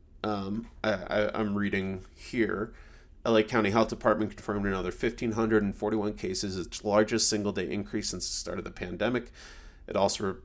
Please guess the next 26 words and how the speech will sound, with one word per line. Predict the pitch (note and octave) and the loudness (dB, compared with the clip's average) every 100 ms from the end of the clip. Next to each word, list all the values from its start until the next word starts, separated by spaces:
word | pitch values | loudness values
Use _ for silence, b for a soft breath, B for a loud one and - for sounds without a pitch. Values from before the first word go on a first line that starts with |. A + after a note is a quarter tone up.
| - | -6
reported | - G#2 - G2 F#2 | 2 2 2 -2 -2
fifty-six | - D3 - C3 G2+ F2 | -4 -4 -2 0 0 0
additional | G2 F#2+ - F2+ | -2 0 -2 -4
deaths | F2 B2+ A#2 A#2 - | 2 6 6 4 -6
because | A2 - A2 | -6 -4 -4
of | |
the | G#2+ | -4
coronavirus. | G#2+ G#2+ G#2+ G#2 G#2 G#2+ G#2 - | -2 0 0 2 2 2 0 -4
Health | - - - | -6 -10 -12
officials | G2 G#2 G2 G2+ | -10 -8 -6 -4
say | - F#2+ | -4 -4
despite | - - B2+ C#3 | -4 0 0 0
the | A#2 | 0
uptick, | D#2+ - - - | -2 -2 -4 -6
the | - | -4
rate | F2 G2 | -2 0
of | G2+ | 0
hospitalization | - F#2+ - G2 F#2+ F#2 F2 F#2 F2 G2 | 0 -2 -2 -2 0 0 -2 -2 -2 -4
and | - F2+ F#2+ | -6 -8 -6
death | - G#2+ G#2 - | 0 0 0 -4
in | G2 | -4
the | |
county | F#2+ - F#2 F#2 | -4 -4 -4 -2
has | G2 F2 F#2 | -2 -4 -6
remained | F2+ F2+ E2 | -6 -6 -6
steady. | - - A2+ C3 | -6 0 0 0